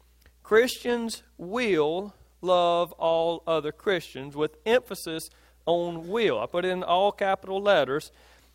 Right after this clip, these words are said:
And, and I want to go ahead and tell you that this is the main point. The main point of this teaching, one of the main things that John gives us,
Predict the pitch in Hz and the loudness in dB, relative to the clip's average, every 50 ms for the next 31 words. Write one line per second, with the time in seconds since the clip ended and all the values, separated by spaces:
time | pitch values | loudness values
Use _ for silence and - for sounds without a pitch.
0 | _ _ _ _ _ _ _ _ - 170 190 190 - - 202 196 190 190 208 233 | _ _ _ _ _ _ _ _ 2 2 2 2 0 0 2 4 6 6 6 6
1 | 254 254 240 240 240 220 208 196 - 226 226 208 185 165 160 165 185 196 202 185 | 4 6 6 6 6 6 4 2 2 4 6 6 6 4 2 -2 -6 -8 -8 -10
2 | 185 - - 175 175 170 165 160 185 233 269 285 - - - - 233 233 226 226 | -14 -8 -6 -6 -6 -6 -6 -4 0 0 0 0 0 -4 -4 0 4 6 6 6
3 | 185 185 196 196 202 196 196 190 190 180 - 180 151 127 101 - - _ _ _ | 4 2 -2 0 2 4 2 2 2 0 -2 -2 -2 -2 -4 -8 -12 _ _ _
4 | _ _ _ _ _ _ _ _ _ _ _ _ _ - - - 147 143 151 175 | _ _ _ _ _ _ _ _ _ _ _ _ _ -20 -12 -8 -4 0 2 4
5 | 196 226 254 247 - 226 233 233 233 208 190 185 165 180 170 - - 208 208 220 | 4 4 4 2 2 4 4 4 4 2 0 0 0 -2 -4 -2 -2 0 0 0
6 | 202 - 226 202 196 190 190 175 165 165 180 202 226 233 233 226 - 220 220 220 | -2 -4 -2 -2 0 0 0 0 -2 -2 0 0 2 0 0 -2 -4 -4 -2 -4
7 | 202 185 - 185 190 190 185 185 175 156 170 165 160 147 156 160 | -4 -6 -4 -2 0 0 0 -2 -2 -4 -4 -4 -4 -4 -8 -12